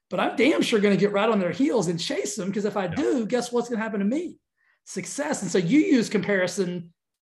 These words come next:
Speaker 1: intelligently and appropriately. And so whenever you hear comparison, guys, everybody who's listening, like, it can be used as a tool. And that's exactly what you did. You did, man. That's so smart, brother.
Speaker 2: It is, you know, and I, I've, I've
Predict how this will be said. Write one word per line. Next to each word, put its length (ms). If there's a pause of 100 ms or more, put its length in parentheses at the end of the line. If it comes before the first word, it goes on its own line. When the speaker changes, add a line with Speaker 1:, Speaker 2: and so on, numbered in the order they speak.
Speaker 1:
intelligently 880
and 100
appropriately. 760
And 100
so 300 (280)
whenever 320
you 120
hear 180
comparison, 580
guys, 300 (140)
everybody 320
who's 180
listening, 360
like, 220 (340)
it 140
can 160
be 80
used 340
as 120
a 40
tool. 500 (340)
And 100
that's 160
exactly 340
what 160
you 140
did. 360
You 100
did, 300
man. 100
That's 100
so 180
smart, 420
brother. 280 (520)
Speaker 2:
It 120
is, 320
you 100
know, 140
and 100
I, 220
I've, 200 (960)
I've 160